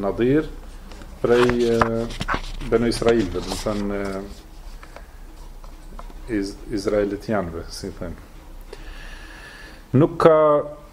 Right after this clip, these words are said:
kundërshtim, do të thënë, e, është e ditur te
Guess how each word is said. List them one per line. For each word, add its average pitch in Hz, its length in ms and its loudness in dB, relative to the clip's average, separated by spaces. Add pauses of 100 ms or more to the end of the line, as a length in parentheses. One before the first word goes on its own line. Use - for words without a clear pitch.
(280)
kundërshtim, 131 800 4
do 120 100 4
të 117 100 0
thënë, 120 340 6
e, 113 320 6 (280)
është 120 440 0 (560)
e 110 160 2
ditur 131 360 6
te 117 80 8